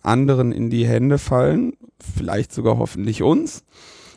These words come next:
Und man wird da drin die Mängel feststellen. Und das ist halt ein Problem dieses, der Zulieferungsqualität dieses Unternehmens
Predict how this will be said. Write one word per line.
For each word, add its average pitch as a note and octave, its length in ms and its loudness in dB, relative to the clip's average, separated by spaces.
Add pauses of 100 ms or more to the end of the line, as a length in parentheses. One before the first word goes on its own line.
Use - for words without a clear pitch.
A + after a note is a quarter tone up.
Und C3 80 2
man B2+ 180 4
wird B2 180 0
da D3+ 100 4
drin D3 260 2
die C#3+ 60 2
Mängel C3+ 300 2
feststellen. C#3+ 580 0
Und B2 100 2
das B2 160 2
ist C#3 160 -2
halt B2 180 2
ein A#2+ 100 -2
Problem B2 600 2
dieses, B2 420 -2
der A#2 760 2
Zulieferungsqualität C#3 1300 2
dieses B2+ 280 0
Unternehmens B2 640 2